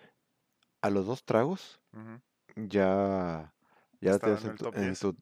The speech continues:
Speaker 1: top diez, pero no estaba seguro cómo iba a sobrevivir?
Speaker 2: Ajá.
Speaker 1: Algo que estaba notando interesante, porque creo que estoy dándole un poco más rápido que tú,
Speaker 2: Ajá.
Speaker 1: es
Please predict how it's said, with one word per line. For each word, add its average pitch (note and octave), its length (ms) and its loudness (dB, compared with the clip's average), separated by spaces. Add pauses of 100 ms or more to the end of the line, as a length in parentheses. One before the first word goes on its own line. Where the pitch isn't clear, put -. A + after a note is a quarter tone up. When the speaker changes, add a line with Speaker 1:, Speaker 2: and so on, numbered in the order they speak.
(100)
Speaker 1:
top G#2 220 2
diez, G#2+ 280 4 (580)
pero B2+ 420 -2
no G#2+ 160 -8
estaba G#2+ 240 -2
seguro G#2+ 260 -4
cómo G#2 240 -4
iba G#2 80 0
a G2 40 -6
sobrevivir? F2+ 600 -2 (160)
Speaker 2:
Ajá. A2+ 360 -14 (1300)
Speaker 1:
Algo C3+ 260 0
que - 60 -18
estaba B2+ 240 -2
notando A#2 240 -2
interesante, F#2+ 400 -2
porque F#2+ 260 -12 (240)
creo F#2 180 -4
que - 100 -12
estoy E2+ 800 0
dándole F2 260 -4
un D#2+ 60 -8
poco F2 200 -8
más F2 140 -2
rápido F2+ 280 -4
que E2 120 -10
tú, A#2+ 200 -4 (240)
Speaker 2:
Ajá. A2 320 -14 (640)
Speaker 1:
es G2+ 720 -4